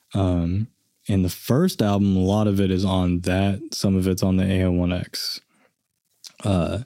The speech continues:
which, like, I know it only came out two years ago, but, uh, it had a similar but much less organized, um,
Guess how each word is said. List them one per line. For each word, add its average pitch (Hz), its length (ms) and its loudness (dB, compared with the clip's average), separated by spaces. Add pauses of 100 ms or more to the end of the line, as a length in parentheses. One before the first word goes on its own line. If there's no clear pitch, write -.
(440)
which, 113 200 -2
like, 110 200 -2
I 120 60 2
know 160 180 4
it 165 40 4
only 156 180 2
came 127 220 0
out 131 140 0
two 123 140 0
years 110 240 2
ago, 127 240 2
but, 101 420 0 (720)
uh, 92 400 0
it 113 80 0
had 120 200 2
a 107 80 0
similar 95 800 0 (600)
but 101 140 0
much 98 520 0
less 98 440 0
organized, 95 920 0 (100)
um, 95 440 -4